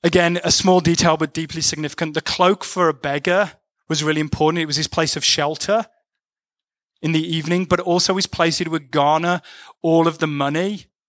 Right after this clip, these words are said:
that he needed. So he'd throw his cloak out by the roadside and people would throw money into it and then he would gather that up. See, his cloak was his identity.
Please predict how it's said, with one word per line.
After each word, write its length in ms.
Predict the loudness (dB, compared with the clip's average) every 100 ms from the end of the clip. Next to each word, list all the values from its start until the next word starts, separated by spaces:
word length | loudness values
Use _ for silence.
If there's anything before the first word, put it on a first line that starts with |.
| -2
that 140 | 0
he 80 | 0
needed. 480 | -2 -2 -2 -4 0
So 160 | 2
he'd 100 | 2
throw 240 | 0 2 4
his 140 | 2
cloak 400 | -2 0 0 2
out 180 | -2 0
by 120 | -2
the 100 | 0
roadside 500 | 2 2 2 0 0
and 80 | -2
people 160 | -4
would 120 | -6 -6
throw 360 | -6 0 0
money 340 | 2 0 0 -4
into 300 | -6 -4 -2
it 160 | -2 -4 -6
and 120 | -2
then 80 | -2
he 80 | -2
would 220 | -4 -4
gather 440 | -4 -4 0 -2 -4 _
that 200 | -4 -4
up. 280 | -6 -10 -14 -4
See, 160 | -2 0
his 180 | 0 -2
cloak 540 | -2 2 4 2 0
was 320 | 2 4 4
his 200 | 0 -2
identity. 840 | -2 -4 -10 -10 -12 -14 -16 -20